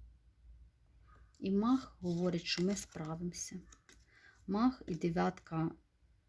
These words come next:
мечова говорить про те, що ми справимося з цією ситуацією, справимося.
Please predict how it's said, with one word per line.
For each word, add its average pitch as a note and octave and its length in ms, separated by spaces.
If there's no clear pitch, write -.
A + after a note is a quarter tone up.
мечова E3 720
говорить D#3+ 380
про E3 120
те, A#3 280
що - 240
ми A3 240
справимося F3+ 760
з - 60
цією F3 280
ситуацією, D#3 580
справимося. F3 720